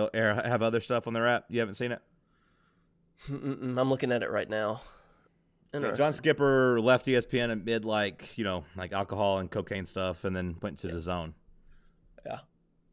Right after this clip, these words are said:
Speaker 1: So I'd say, like, I mean, him and Le Batard are boys, so he'd probably end up there, which would be stupid because it would just be hard to, you know, access.
Speaker 2: Yeah. But,
Speaker 1: I do
Speaker 2: yes, if you left, I would go with you, obviously.
Speaker 1: I do appreciate that he basically told the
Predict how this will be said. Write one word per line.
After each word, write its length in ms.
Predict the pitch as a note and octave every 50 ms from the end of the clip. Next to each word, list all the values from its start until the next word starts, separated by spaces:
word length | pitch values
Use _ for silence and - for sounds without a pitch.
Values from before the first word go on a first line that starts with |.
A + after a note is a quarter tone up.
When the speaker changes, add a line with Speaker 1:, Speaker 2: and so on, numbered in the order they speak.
| _ _ -
Speaker 1:
So 100 | - F#3
I'd 120 | F3 -
say, 240 | - E3+ D3+ D3 C#3
like, 200 | C3 A#2+ A2+ F#2+
I 40 | A2
mean, 140 | A2+ G#2+ G2
him 100 | C#3 C#3
and 80 | B2
Le 100 | A#2 A#2
Batard 220 | A2+ G#2+ - C3 A2
are 60 | G2+
boys, 340 | E2+ F2+ G2+ G#2+ G#2 G2 -
so 60 | G#2+
he'd 120 | G2+ G2 -
probably 280 | - A#2+ A2 G2+ G#2 G2
end 140 | F#2+ F#2+
up 140 | F#2+ E2 D2
there, 420 | E2+ F#2+ G2+ G#2+ A2 A2 A2 G#2 - - - _ _ _
which 200 | - G2+ F2+ -
would 180 | F#2+ F2 D#2+ F2+
be 260 | G2 G2 F#2+ F#2 F2
stupid 520 | - - - - G2 F#2+ - G2+ G2 F#2
because 580 | F2+ F#2 - F#2+ F2+ F2+ F2 E2 - - - - _ _ - - - - _ _ - - - - - - _ _ _ _ _ _ _ _ _ _ _ _ -
it 60 | F2+
would 80 | E2 F2
just 140 | F2 -
be 60 | F2+ E2+
hard 280 | D#2 F#2 F#2 F#2 F2 E2
to, 200 | F2+ F2 F2 E2
you 60 | F#2 F#2+
know, 100 | F2+ C#2+
access. 560 | E2 F#2+ - - G2+ G2 F#2+ - - - - - - - - - _ _ _ _ - -
Speaker 2:
Yeah. 180 | C#3+ C3 G#2 C#3 - - - _ _ _ _ _ _ _ _ _ _ _ _ _ _ _ _ _ _ _ _ - - - - - -
But, 160 | F3+ F3 G3
Speaker 1:
I 40 | G3
do 60 | F#3+
Speaker 2:
yes, 260 | F3+ G3 F3+ D#3+ - F3+
if 160 | F3 - -
you 120 | G#3+ A3
left, 360 | G3 G3 F#3 E3 D3 - - -
I 80 | C#3+
would 140 | C#3+ D3 C#3
go 120 | C3 C3+ C3
with 220 | A2+ B2 - -
you, 120 | - -
obviously. 500 | - - - - - - - - - - - -
Speaker 1:
I 80 | C3+ C#3
do 160 | C3+ D#3+ F#3+
appreciate 480 | F4+ - - D#3+ D#3 - - D#3 C#3 A2+
that 80 | B2 A#2+
he 60 | C3+
basically 320 | A#2 C3 C3 B2 - B2+
told 340 | A2 - C3 A#2+ A#2 A2 F#2+
the 240 | G2+ A2 G#2 G#2